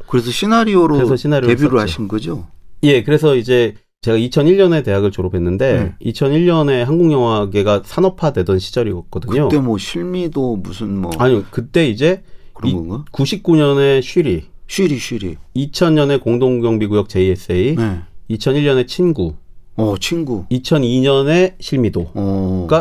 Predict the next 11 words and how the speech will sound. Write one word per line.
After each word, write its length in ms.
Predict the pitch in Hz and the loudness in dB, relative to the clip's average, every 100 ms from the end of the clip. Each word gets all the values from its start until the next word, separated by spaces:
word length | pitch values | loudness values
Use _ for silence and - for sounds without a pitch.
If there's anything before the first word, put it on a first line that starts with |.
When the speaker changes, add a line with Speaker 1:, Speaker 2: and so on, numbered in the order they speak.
| - - | -2 -10
Speaker 2:
계속 520 | - 117 135 160 - | 2 4 4 0 -4
터진 300 | - 185 185 | -6 0 2
거예요. 320 | 151 90 85 80 | 2 0 -2 -6
Speaker 1:
어. 200 | 90 90 | -4 -2
Speaker 2:
지금으로 580 | 90 139 143 139 131 - - | 0 2 4 4 2 -2 -4
말하면 320 | 107 113 113 | 0 2 0
천만 320 | 107 175 180 151 | 0 0 2 2
영화 260 | 113 104 95 - | 0 -2 -4 -14
Speaker 1:
완전 340 | - - 180 156 | -6 0 2 2
Speaker 2:
수준이죠. 120 | 160 | 2
Speaker 1:
황금기. 580 | 180 170 139 98 85 | 2 2 0 -2 -6